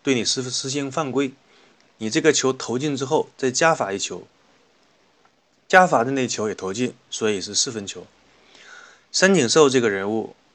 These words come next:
总体来说他的三分球的攻势能力、得分能力都非常高，而且命中率比较稳定，但是他投篮的距离要比海南队的神宗一郎要短一些，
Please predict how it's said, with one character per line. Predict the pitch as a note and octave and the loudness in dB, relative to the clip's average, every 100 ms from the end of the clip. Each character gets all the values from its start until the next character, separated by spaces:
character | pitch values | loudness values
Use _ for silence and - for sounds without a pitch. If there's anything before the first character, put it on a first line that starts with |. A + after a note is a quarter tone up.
| _ _ - | _ _ -6
总 | D#3 | -2
体 | F3 C#3 | 0 2
来 | G#2+ A#2 | 2 2
说 | C3 B2+ B2+ | 2 2 2
他 | C3 | 0
的 | C3 | -2
三 | - D3+ | 0 0
分 | D3 C3+ | -2 -2
球 | A2+ | -2
的 | A2 A2 | -2 -2
攻 | C#3 D3 | -4 -6
势 | C3 | -6
能 | A2 F#2+ | -8 -6
力、 | A#2 A2 - | -4 -4 -6
得 | - A#2 | -2 -2
分 | C3 | -2
能 | G#2+ G2+ | -4 -8
力 | |
都 | G2 A2+ | -6 -4
非 | B2+ | -4
常 | G2+ G2+ | -4 -4
高， | A2 A2+ _ _ _ - - | -4 -6 _ _ _ -20 -12
而 | G2 | -4
且 | - - B2 G#2 | -2 0 -2 -2
命 | C#3+ C#3 | -4 -4
中 | B2+ B2+ | -2 -2
率 | B2+ | -2
比 | G#2 - | -2 -4
较 | A2+ | -4
稳 | G2 E2+ | -4 -10
定， | G#2+ E3+ _ _ _ - - | -12 -12 _ _ _ -20 -6
但 | - D3 | 0 0
是 | B2+ | 4
他 | C#3+ | 2
投 | C3+ - D#3+ | 2 0 2
篮 | C#3+ | 2
的 | D3 | 0
距 | D3 A#3 F3 | -2 0 0
离 | F#2+ F2 - _ _ _ _ | -2 -10 -14 _ _ _ _
要 | - B2 | 0 0
比 | A#2 A2+ | 2 0
海 | A2 - - G#2 | 0 -2 -6 -8
南 | F#2+ B2 | -8 -2
队 | C#3 | 0
的 | A#2 G#2 | 0 0
神 | - A#2+ | -2 -2
宗 | D3 D#3+ | -2 -2
一 | D3 | 0
郎 | G2 G2 - - _ | -2 -4 -14 -20 _
要 | A2+ | -6
短 | A2 G#2 F2 | -2 -4 -6
一 | F2+ | -10
些， | - A2+ | -8 -8